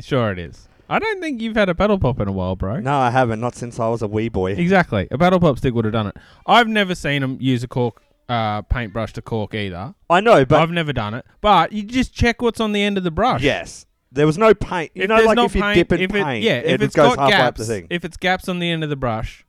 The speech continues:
Speaker 1: fair enough. That's all you'd have to do. Like,
Speaker 2: I would
Speaker 1: this
Speaker 2: have just
Speaker 1: is
Speaker 2: pegged the
Speaker 1: such
Speaker 2: brush
Speaker 1: a
Speaker 2: at
Speaker 1: beat up.
Speaker 2: Keith and been like,
Speaker 1: <laughs>
Speaker 2: "Look." But just on that, so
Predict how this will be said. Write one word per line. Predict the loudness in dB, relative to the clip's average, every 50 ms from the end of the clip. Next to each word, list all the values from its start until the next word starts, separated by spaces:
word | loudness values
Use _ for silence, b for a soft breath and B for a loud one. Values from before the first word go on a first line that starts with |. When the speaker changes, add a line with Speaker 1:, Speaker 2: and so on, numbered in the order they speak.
| _
Speaker 1:
fair | -4 -2 -2 -2
enough. | -2 -4 -8 -6 -4
That's | -4 -4 -4 -4
all | -4 0 2 2 2
you'd | 2 2 0
have | 0 0 -2 -4 -6
to | -10
do. | -6 -6 -6 -6 -6 -8 -4
Like, | 0 2 4
Speaker 2:
I |
would | 4 4 2 0
Speaker 1:
this | 0 0
Speaker 2:
have | 0 0
just | 0 -2 -6 -6
Speaker 1:
is | -4 -2
Speaker 2:
pegged | -2 -2 -4 -6 _ -4
the | -4 -4
Speaker 1:
such | -4 -6 -2
Speaker 2:
brush | 2 4 4 4 4 2
Speaker 1:
a | 2
Speaker 2:
at | 2
Speaker 1:
beat | 4 2 4 4
up. | 2 2
Speaker 2:
Keith | 2 0 -2 -4 -6
and | -6 0
been | 2 2 4 6
like, | 6 6 6 6 6
Speaker 1:
<laughs> | 6 4
Speaker 2:
"Look." | 4 4 2 -4 b b b b b b b
But | 4 4 4 4 _ _
just | 0 2 2 2 4
on | 2 2 2 2
that, | 0 -2 -2 -2 0
so | 2 4